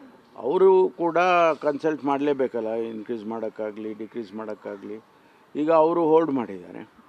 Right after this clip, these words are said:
ಆ, ಮುಂದೆ ಅದು ಎರಡು, ಆ, ರಾಜ್ಯ ಮತ್ತು ಕೇಂದ್ರ ಎರಡು ಸೇರಿಕೊಂಡು ಅಂತಿಮವಾಗಿ ಏನು ತೀರ್ಮಾನ, ಇನ್-, ಯಾಕೆಂದ್ರೆ ಅದಕ್ಕೆ ಆಟೋನಮಸ್ ಸ್ಟೇಟಸ್ ಕೊಟ್ಟಿದ್ದಾರೆ.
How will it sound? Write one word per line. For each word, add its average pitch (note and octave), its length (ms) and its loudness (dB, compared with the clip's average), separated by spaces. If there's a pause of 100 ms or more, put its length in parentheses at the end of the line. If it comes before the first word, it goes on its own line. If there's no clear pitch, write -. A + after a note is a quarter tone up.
(600)
ಆ, A#2+ 380 -4
ಮುಂದೆ D#3+ 340 -2
ಅದು D3+ 460 0
ಎರಡು, D3 480 0
ಆ, A#2 580 -10
ರಾಜ್ಯ A#2+ 380 -6
ಮತ್ತು A#2+ 400 -8
ಕೇಂದ್ರ A2+ 400 -8
ಎರಡು A2+ 320 -6
ಸೇರಿಕೊಂಡು A2+ 640 -8
ಅಂತಿಮವಾಗಿ A2 540 -12
ಏನು G#2+ 120 -10
ತೀರ್ಮಾನ, G#2 360 -12
ಇನ್-, B2 340 -12
ಯಾಕೆಂದ್ರೆ B2 360 -8
ಅದಕ್ಕೆ D#3 440 -6 (540)
ಆಟೋನಮಸ್ F#3 460 0
ಸ್ಟೇಟಸ್ - 420 -6
ಕೊಟ್ಟಿದ್ದಾರೆ. B2+ 440 -12